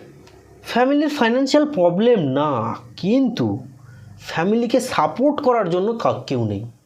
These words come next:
সাপোর্ট করার জন্য অনেক স্টুডেন্ট বাড়ি থেকে যাচ্ছে, তো তাদেরকে বলবো যে সাপোর্ট করো, অবশ্যই করো। পলিটেকনিক কলেজে ভর্তি হওয়া মানেই একদমই যে বাড়ির থেকে দূরে চলে গেলে আর কোনোদিন আসবে না, তিন,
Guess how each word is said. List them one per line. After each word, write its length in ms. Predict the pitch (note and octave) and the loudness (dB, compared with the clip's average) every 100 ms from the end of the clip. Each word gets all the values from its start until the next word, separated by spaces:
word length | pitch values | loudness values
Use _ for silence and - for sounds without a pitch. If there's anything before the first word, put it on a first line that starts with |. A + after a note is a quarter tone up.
| - _ _ _ _ _ _ _ _ _ _ - _ _ | -20 _ _ _ _ _ _ _ _ _ _ -20 _ _
সাপোর্ট 420 | - C#3 C3 F#3 | -8 -8 -6 -8
করার 240 | - F#3 E3+ | -2 -2 0
জন্য 180 | F3 E3+ | -2 -2
অনেক 260 | C#3+ C#3+ | -2 -2
স্টুডেন্ট 340 | C3+ D3 C#3+ B2 | -4 -4 -2 0
বাড়ি 160 | A2 | -2
থেকে 200 | G2+ A#2 | -2 -4
যাচ্ছে, 340 | A2+ A2+ - E3+ _ _ _ _ _ - - _ _ - - - - - _ _ - | -6 -8 -14 -14 _ _ _ _ _ -20 -20 _ _ -20 -20 -20 -20 -20 _ _ -2
তো 240 | C4 B3 | 0 2
তাদেরকে 480 | A3 F#3 F#3+ A#3+ B3 | 0 0 2 2 0
বলবো 380 | A#3+ B3+ B3 C4 | 0 0 0 0
যে 400 | - B3+ C4 - - - - | 2 2 2 -6 -16 -20 -18
সাপোর্ট 420 | - D3+ D3+ G#3+ | -4 -4 0 -2
করো, 240 | - D3+ D#3 | 0 0 2
অবশ্যই 500 | A2+ A#2+ D3+ - A3 | 0 -2 -2 -2 -2
করো। 400 | - A#2+ G2+ A2 - _ _ _ _ _ _ _ _ _ | 0 -2 -2 -6 -18 _ _ _ _ _ _ _ _ _
পলিটেকনিক 580 | - D3+ F3 F#3+ G3+ G#3 | -4 -2 0 0 0 -2
কলেজে 340 | F3 E3+ F3+ F#3+ | -2 0 0 0
ভর্তি 360 | C3 C#3 C#3 | 0 -2 0
হওয়া 180 | F#3+ G3 | 0 0
মানেই 460 | F3 F3 G3 E3+ - - | 0 0 0 -4 -8 -6
একদমই 480 | C#3 C3+ C#3 G3 A#3 | -2 0 0 0 0
যে 120 | A3+ | 0
বাড়ির 320 | F3+ F#3 G3+ | 0 0 -2
থেকে 300 | G#3 G#3+ G#3 - - | -2 -2 -2 -8 -10
দূরে 380 | C#3+ A#2+ C#3+ G#3+ | -6 -2 0 0
চলে 240 | G3+ G#3 F#3+ | 2 0 0
গেলে 260 | F#3 F3+ | 0 0
আর 200 | D#3 F3 | 0 -2
কোনোদিন 360 | E3+ F3 F3 F3 | -2 -2 0 0
আসবে 300 | D#3 D3 D#3 | 0 0 0
না, 120 | D#3 | 0
তিন, 320 | C3 E3 D#3 | -2 -2 -2